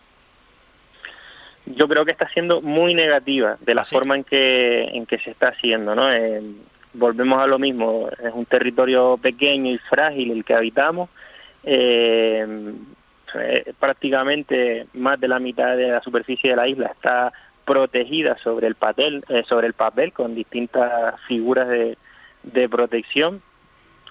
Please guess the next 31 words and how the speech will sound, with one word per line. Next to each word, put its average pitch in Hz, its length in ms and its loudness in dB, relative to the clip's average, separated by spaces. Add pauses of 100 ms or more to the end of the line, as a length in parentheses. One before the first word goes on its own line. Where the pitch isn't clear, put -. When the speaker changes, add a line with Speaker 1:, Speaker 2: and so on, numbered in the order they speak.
(160)
Speaker 1:
pero 123 480 4
a 120 80 2
la 117 140 2
hora 127 180 2
de 135 100 2
la 135 120 2
verdad, 135 480 0 (340)
eh, 123 300 0
la 113 140 0
gestión 123 420 -6
que 127 140 -6
se 127 180 0
hace 131 300 -4
de, 113 420 -2
de 117 140 -2
esos 123 200 -4
espacios 123 400 -4
naturales 117 480 -2
protegidos 123 640 0 (460)
es 123 840 2 (640)
ridícula, 123 640 -2
diría, 113 400 0
¿no? 139 140 -4
Porque 113 560 -4 (260)
Speaker 2:
Hmm. 127 60 -6
Speaker 1:
no 127 100 2
podemos, 127 880 0 (400)
eh, 120 320 0
gestionarlos 123 640 -2
como 135 300 -2
si, 110 540 -6